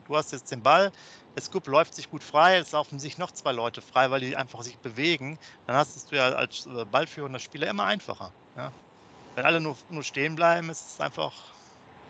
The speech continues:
ist einfach schlecht. Es ist halt ein Laufsport. Laufen, laufen, laufen, laufen. Ball annehmen, bisschen Technik und natürlich vernünftigen Torschuss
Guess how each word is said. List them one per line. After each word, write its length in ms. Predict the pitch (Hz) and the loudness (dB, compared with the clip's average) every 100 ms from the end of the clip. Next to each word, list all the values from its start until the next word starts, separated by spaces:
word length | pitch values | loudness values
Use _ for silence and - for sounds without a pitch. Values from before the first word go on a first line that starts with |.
| - - | -20 -10
ist 60 | 147 | -8
einfach 180 | 143 | -8
schlecht. 320 | - 170 - - | -8 -8 -8 -14
Es 60 | |
ist 100 | - | 2
halt 200 | 156 175 | 2 4
ein 40 | 170 | 2
Laufsport. 540 | 208 - - 107 - - - | 0 -2 -12 -12 -12 -20 -12
Laufen, 380 | 135 185 196 175 | 2 4 4 0
laufen, 360 | 131 151 - 127 | 2 2 0 0
laufen, 320 | 120 - 117 | 0 0 -6
laufen. 260 | 117 120 - - - - - | -4 -4 -10 -20 -20 -8 2
Ball 160 | 175 | 4
annehmen, 480 | 175 151 143 147 139 | 6 2 0 -4 -4
bisschen 260 | 127 139 117 | -8 -12 -2
Technik 460 | 170 - 156 156 - - - - | -2 -2 -4 -6 -8 -20 -20 -8
und 240 | - 135 143 | -4 -4 -6
natürlich 300 | 131 135 - | -10 -10 -12
vernünftigen 480 | 135 143 - 120 | -10 -8 -6 -8
Torschuss 520 | 113 156 156 151 139 | -4 -4 -4 -6 -6